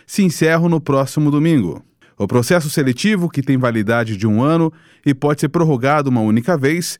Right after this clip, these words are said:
prevê o preenchimento de vagas para todas as regionais do programa.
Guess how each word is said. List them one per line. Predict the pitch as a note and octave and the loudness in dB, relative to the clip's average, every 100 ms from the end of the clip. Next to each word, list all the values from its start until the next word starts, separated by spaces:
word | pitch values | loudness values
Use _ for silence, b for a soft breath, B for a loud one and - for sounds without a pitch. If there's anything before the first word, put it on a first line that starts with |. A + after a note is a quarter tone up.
| b b b | b b b
prevê | G3+ D#3+ E3+ | 2 4 2
o | F3 | 2
preenchimento | F3+ F3 - D3 D#3 E3 | 0 0 0 2 2 0
de | E3 | 0
vagas | B2+ B2+ C#3+ C#3 | 2 0 -2 -4
para | D#3+ C3+ | -2 -2
todas | B2+ D3+ F3 D#3 C#3 | -2 -2 0 0 0
as | B2+ | 0
regionais | C#3 C#3 A2+ A2 B2+ | 0 0 0 0 -2
do | B2 | -2
programa. | C#3 A2+ G2+ F2 D2 | -2 -2 0 -2 -6